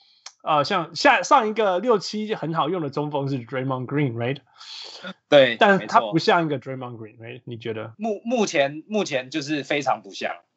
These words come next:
Speaker 1: 非常不像嘛，
Speaker 2: 他
Speaker 1: 哎。
Speaker 2: 对，非常不像。就是
Speaker 1: 是。
Speaker 2: 一，一个是有传导能力，一个是，就是一个是传导能力加上防守的，就是最主要的核心。
Speaker 1: 全面，
Speaker 2: 那
Speaker 1: yeah，yeah。
Speaker 2: 对，那现-，那另外一个是完全是进攻的核心，这就是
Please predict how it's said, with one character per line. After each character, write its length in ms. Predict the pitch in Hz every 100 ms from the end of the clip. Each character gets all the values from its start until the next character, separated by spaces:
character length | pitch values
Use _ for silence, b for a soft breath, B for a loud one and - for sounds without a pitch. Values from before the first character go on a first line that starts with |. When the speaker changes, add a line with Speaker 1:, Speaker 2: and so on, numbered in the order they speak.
| _
Speaker 1:
非 140 | 175
常 140 | 185 156
不 100 | 135
像 280 | - 139 117
嘛， 200 | 135 160
Speaker 2:
他 60 |
Speaker 1:
哎。 120 | 123 _ _ -
Speaker 2:
对， 180 | 127 -
非 180 | 160
常 160 | 139 117
不 100 | 107
像。 260 | 117 101 - _
就 120 | - 151
是 260 | 160 156
Speaker 1:
是。 120 | 131 - 214 _
Speaker 2:
一， 160 | 320 - _ _
一 140 | 175 170
个 160 | 185
是 360 | 156 196 180 160
有 260 | 139 131 127
传 260 | - 135
导 160 | 147 131
能 180 | 117 123
力， 160 | 147
一 60 | 127
个 140 | 127
是， 300 | 120 147 127
就 180 | - 185
是 100 | 202
一 80 | 196
个 100 | 208
是 220 | 208 202
传 240 | - 165 190
导 140 | 160
能 160 | 131 147
力 160 | 160
加 180 | 156 156
上 220 | 156 143
防 180 | 131 120
守 180 | - 117
的， 260 | 110 107 107 _ _ - _ _
就 160 | - 139
是 160 | 139 135
最 220 | 170 131
主 180 | 117 113
要 100 | 135
的 160 | 131
核 120 | 135
心。 120 | 139 117
Speaker 1:
全 80 |
面， 20 | 135
Speaker 2:
那 80 | 147
Speaker 1:
yeah，yeah。 480 | 113 - - 117 - -
Speaker 2:
对， 280 | 131 123 -
那 160 | 240
现-， 300 | - 180 151
那 160 | 170 185
另 160 | 180 175
外 140 | 165
一 60 | 143
个 60 |
是 280 | 131 160 143
完 180 | 127 135
全 220 | 131 113
是 160 | 131 117
进 180 | 131
攻 180 | 110 104
的 80 | 104
核 180 | 92 95
心， 200 | - 92
这 160 | 120 120
就 180 | 107 117
是 260 | 107 104